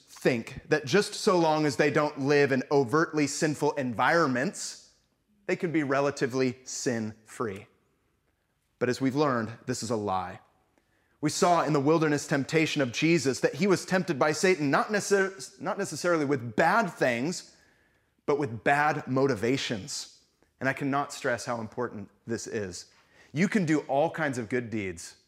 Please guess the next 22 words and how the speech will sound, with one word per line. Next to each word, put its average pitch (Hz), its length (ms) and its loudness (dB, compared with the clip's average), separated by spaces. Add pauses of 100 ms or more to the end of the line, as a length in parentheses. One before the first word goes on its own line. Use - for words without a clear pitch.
(340)
but 117 140 -4
with 113 100 -4
sinful 110 480 -4
desires. 85 600 -10 (1040)
Depending 202 340 2
on 180 100 4
your 147 80 2
Christian 156 340 0
background, 131 520 0
you 147 100 2
might 165 280 0
find 143 340 0
this 131 180 0
somewhat 143 580 0
unnecessary, 135 800 0
all 143 200 0
this 135 160 -4
focus 147 560 0
on, 123 260 0 (180)
on 127 240 0
evil 143 520 0
desires. 127 640 0